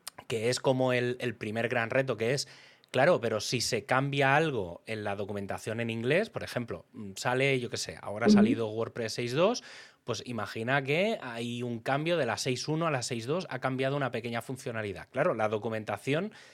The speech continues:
Speaker 1: se tiene que actualizar y eso hay que decírselo de alguna manera a todo el resto del
Speaker 2: Así
Speaker 1: mundo, de
Speaker 2: es.
Speaker 1: todos los idiomas, para decirle, "Oye, que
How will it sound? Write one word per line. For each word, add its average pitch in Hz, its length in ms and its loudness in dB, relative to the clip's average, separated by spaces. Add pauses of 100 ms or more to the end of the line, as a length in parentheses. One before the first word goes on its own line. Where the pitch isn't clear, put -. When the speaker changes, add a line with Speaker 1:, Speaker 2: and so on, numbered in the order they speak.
Speaker 1:
se - 180 -2
tiene 131 240 0
que 156 100 0
actualizar 123 640 2 (480)
y 139 240 2
eso 196 460 2 (360)
hay 156 200 4
que 196 160 4
decírselo 139 840 2
de 107 140 2
alguna 120 340 2
manera 165 560 4
a - 160 0
todo 160 800 6
el 147 80 2
resto 170 400 4
del 131 180 4
Speaker 2:
Así 135 100 8
Speaker 1:
mundo, 190 440 6
de - 60 10
Speaker 2:
es. - 60 0
Speaker 1:
todos 139 160 6
los 147 160 4
idiomas, 196 540 4 (380)
para 151 140 8
decirle, 135 300 8
"Oye, 214 240 8
que 135 240 4